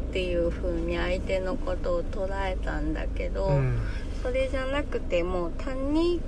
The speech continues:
Speaker 1: このエイトスの変換がそこにあったんじゃないかっていう風な考察を純三さんしてくれたっていう
Speaker 2: うん。
Speaker 1: ことですよね。
Speaker 2: うん。いや、でも、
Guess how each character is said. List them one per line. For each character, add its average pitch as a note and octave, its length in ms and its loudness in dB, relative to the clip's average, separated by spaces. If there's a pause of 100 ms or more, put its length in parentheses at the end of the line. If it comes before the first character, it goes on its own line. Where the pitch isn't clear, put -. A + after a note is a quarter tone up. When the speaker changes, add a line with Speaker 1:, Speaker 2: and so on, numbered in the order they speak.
Speaker 1:
こ G3+ 120 0
の F3+ 340 2 (1400)
エ G#3 180 6
イ G3 60 0
ト E3 180 0
ス F3 140 0
の E3 200 2
変 F3 340 0
換 E3+ 420 0 (500)
が A3+ 200 2
そ - 160 -2
こ - 220 -2
に - 240 -2 (680)
あ F3+ 60 -2
っ F3 40 -4 (140)
た F3 100 -2
ん - 160 -2
じ F3+ 80 -2
ゃ F3 60 -2
な F3 180 0
い - 60 -2
か - 260 0
っ D4 40 0
て - 200 -2
い E3 160 0
う - 120 0
風 E3+ 200 0
な - 40 -2 (320)
考 - 240 0
察 - 480 -2
を A3 80 0
純 E3+ 300 0
三 - 180 -2
さ - 140 -2
ん - 100 -2
し - 100 -2
て - 140 -2
く - 180 -2
れ - 140 -2
た A#3 220 2
っ - 40 -2
て - 200 -2
い - 140 -2
う - 80 -2 (600)
Speaker 2:
う B2+ 40 2
ん。 C3 400 2 (340)
Speaker 1:
こ F3 80 -2
と E3+ 240 0
で E3 160 -2
す - 140 -4
よ - 80 0 (260)
ね。 G#3 240 0
Speaker 2:
う A2+ 1300 0
ん。 A#2+ 40 0
い A#2+ 100 0
や、 A#2 260 2
で C3 80 4
も、 A2 420 2